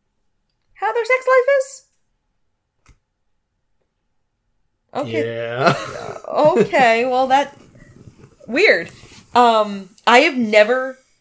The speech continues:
Speaker 1: asked one of my friends, like, "Anyway, how is your sex life?" Like, you might say, like, "How are things going with so-and-so?" And it might lead into a conversation. Like, if I'm like, "Oh, how are things going with,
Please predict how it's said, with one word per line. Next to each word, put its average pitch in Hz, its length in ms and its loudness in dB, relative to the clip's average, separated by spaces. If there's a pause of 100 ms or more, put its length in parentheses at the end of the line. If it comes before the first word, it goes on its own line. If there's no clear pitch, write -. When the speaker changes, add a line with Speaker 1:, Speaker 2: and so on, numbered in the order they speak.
(680)
Speaker 1:
asked 220 360 -4
one 214 180 -2
of 214 60 -2
my 208 100 2
friends, 226 240 -8
like, 220 200 -6
"Anyway, 359 340 2
how 349 160 0
is 359 100 -2
your 349 100 -4
sex 415 240 -2
life?" 190 480 -6 (1160)
Like, 277 280 4
you 233 160 -2
might 294 300 2
say, 320 160 -4
like, 233 340 -4
"How 220 320 0
are 285 120 2
things 254 320 -4
going 214 360 0
with 196 200 -6
so-and-so?" 220 880 -4 (840)
And 233 120 2
it 190 120 -2
might 220 220 -2
lead 190 360 -8
into 220 120 -4
a 185 60 -4
conversation. 190 920 -8 (840)
Like, 202 80 -10
if 202 60 -4
I'm 240 100 -2
like, 269 140 -2
"Oh, 523 140 4
how 269 140 4
are 339 100 -2
things 339 240 -8
going 208 360 -4
with, 247 300 -2